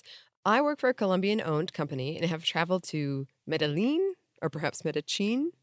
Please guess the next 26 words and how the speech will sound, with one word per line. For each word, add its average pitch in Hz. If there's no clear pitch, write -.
Uh, 135
hope 139
I 139
didn't 139
totally 220
mess 139
that 139
up. 135
Um, 151
for 208
work 226
where 202
I 185
was 185
delighted 208
to 269
find 175
a 160
little 156
arepita 165
about 165
the -
size 165
of 165
an 160
Oreo, 151